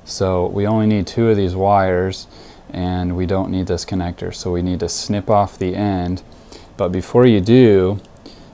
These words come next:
I don't know if you're gonna be able to see this, but there is a, there is a marker on one, uh, one side or the other, the far left or the far right,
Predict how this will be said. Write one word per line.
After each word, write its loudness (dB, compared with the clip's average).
I -12
don't -4
know -2
if -8
you're 0
gonna 0
be 0
able 2
to -10
see 0
this, 2
but -2
there 0
is 0
a, 4
there 0
is 4
a 4
marker 4
on 0
one, 2
uh, 4
one 0
side 2
or 4
the 2
other, 2
the -2
far 2
left 4
or 2
the -2
far 0
right, 2